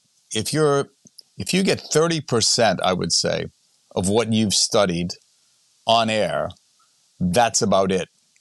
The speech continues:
Anything more than that, you've probably talked too much on a show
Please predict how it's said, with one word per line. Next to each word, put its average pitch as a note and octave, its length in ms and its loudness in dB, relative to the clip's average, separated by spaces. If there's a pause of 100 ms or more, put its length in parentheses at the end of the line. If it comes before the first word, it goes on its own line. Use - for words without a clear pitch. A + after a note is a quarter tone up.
(320)
Anything C3 360 0
more B2 220 2
than C3 160 -2
that, C3 220 0
you've G#2+ 240 -6
probably G2+ 640 -2 (520)
talked A2+ 300 0
too A2 120 -2
much G#2+ 520 0
on G#2 140 -2
a G2+ 60 0
show A#2 380 0